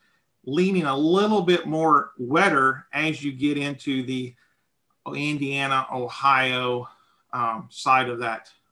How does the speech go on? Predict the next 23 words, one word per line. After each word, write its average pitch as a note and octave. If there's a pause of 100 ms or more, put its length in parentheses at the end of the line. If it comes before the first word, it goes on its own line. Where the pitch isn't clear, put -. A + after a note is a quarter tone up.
(120)
uh, A2
scenario. A2+
So B2+ (1200)
in C#3+
the C3
big E3+
picture G3+
of B2+
things, B2+ (340)
um, B2+ (1200)
it C#3+
looks D#3+
like C3 (440)
from B2+
the, B2
from A#2
the A2
forecasting B2
is B2
that C3 (520)
we're D3
gonna D3
be B2+